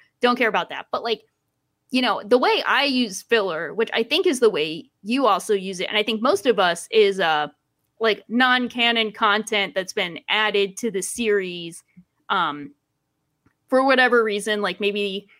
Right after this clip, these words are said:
if it's a long-running series and they want the, like, source material to get ahead a bit, like, they'll include some filler so, like, they can kinda pad their time. <clears throat> Maybe it's just, like, you know, a KyoAni series and they just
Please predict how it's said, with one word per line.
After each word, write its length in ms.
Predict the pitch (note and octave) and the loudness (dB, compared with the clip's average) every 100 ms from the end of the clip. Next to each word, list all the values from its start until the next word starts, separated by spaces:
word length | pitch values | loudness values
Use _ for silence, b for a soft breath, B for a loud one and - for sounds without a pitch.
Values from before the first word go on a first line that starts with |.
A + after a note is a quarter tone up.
| b | b
if 120 | A3+ | -2
it's 120 | A3+ | 0
a 60 | G3+ | 2
long-running 460 | G#3 A#3 A#3 B3 | 2 2 0 -2
series 540 | B3+ C4 C4+ C4+ C#4 C#4 | -2 -2 -2 -2 -2 -2
and 220 | - G#3 | -4 -4
they 80 | F#3+ F#3+ _ - | -4 -6 _ -8
want 320 | G3+ G#3 G3 _ | 0 0 0 _
the, 100 | F#3 | -6
like, 220 | E3+ B2 - | -4 -6 -4
source 280 | A3+ A3 B3 | -2 0 -2
material 420 | A3+ B3 A#3 A3 | -2 2 2 2
to 60 | |
get 140 | G3+ F3+ | 0 -4
ahead 240 | F#3 G3 | 0 -2
a 60 | G#3+ | 0
bit, 360 | A3 G#3+ G#3 F3+ | 0 0 -2 -6
like, 200 | C#3+ - B _ _ | -10 -10 B _ _
they'll 180 | - G#3+ | -4 -2
include 380 | G3 - A3+ G3 | -4 -4 -6 -4
some 160 | F#3+ F3+ | -10 -6
filler 500 | C4+ C#4 C4+ C4+ C4+ | 0 2 4 2 -2
so, 320 | C4 G3 F3 | -2 -2 -2
like, 160 | F3 | -4
they 100 | F#3 G3+ | -4 -6
can 120 | G3+ | -4
kinda 240 | A3+ G#3 | -4 -4
pad 340 | F#3 G#3 G3 F#3+ | -4 -2 -2 -2
their 140 | F3+ | -8
time. 500 | - C#4 C#4 C4+ B3+ _ - | -4 -2 0 -2 -6 _ -8
<clears throat> 960 | G4+ - C#4 B3+ _ _ _ _ _ B3 | -4 -2 -2 -4 _ _ _ _ _ -2
Maybe 360 | A#3 A#3 A3+ | 0 -2 -2
it's 160 | A#3 - | -4 -2
just, 300 | A3+ G#3+ - | -2 -2 -4
like, 220 | F3 - _ _ _ _ _ _ | -6 -6 _ _ _ _ _ _
you 160 | G#3+ G#3+ | 0 2
know, 180 | F#3 E3 | 2 -2
a 80 | - | -4
KyoAni 560 | G#3 - G3 G3 B3 C4 | 0 2 4 4 2 -2
series 320 | C4 C4 B3 | -2 -4 -4
and 160 | - G#3+ | -2 -2
they 80 | |
just 200 | G3 F3 | -4 -6